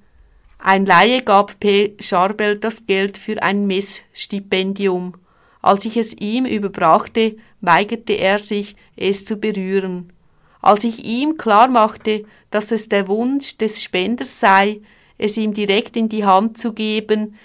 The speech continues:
streckte P. Scharbel seinen Arm aus, ließ die Münze darauf geben und reichte sie auf ausgestrecktem Arm seinem Mitbruder,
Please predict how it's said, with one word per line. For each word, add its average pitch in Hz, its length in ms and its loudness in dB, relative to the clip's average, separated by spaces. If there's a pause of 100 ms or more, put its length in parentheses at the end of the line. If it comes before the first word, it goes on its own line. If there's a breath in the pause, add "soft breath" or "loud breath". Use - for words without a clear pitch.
(180 loud breath)
streckte 202 560 0
P. 208 520 0
Scharbel 202 540 2
seinen 196 420 -2
Arm 180 360 0
aus, 170 520 -2 (440 soft breath)
ließ 226 300 0
die 226 120 0
Münze 220 540 0 (140)
darauf 196 560 2
geben 214 520 -4 (220 soft breath)
und 226 240 -4
reichte 202 380 4
sie 214 320 -4
auf 190 280 2 (280 loud breath)
ausgestrecktem 202 1120 -2
Arm 185 440 0 (300 loud breath)
seinem 202 500 4
Mitbruder, 190 720 -4